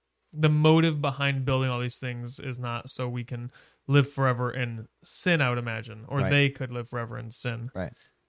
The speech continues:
Speaker 1: But what I think is super interesting is I heard this,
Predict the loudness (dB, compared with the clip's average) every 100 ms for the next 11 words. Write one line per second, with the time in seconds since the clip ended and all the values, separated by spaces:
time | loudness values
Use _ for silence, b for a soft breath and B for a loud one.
0 | -4 4 6 6 0 _ -4 0 0 0
1 | 0 -2 4 6 6 2 -2 -4 -6 -4
2 | -4 -6 -10 _ _ _ _ -4 2 4
3 | 4 2 2 0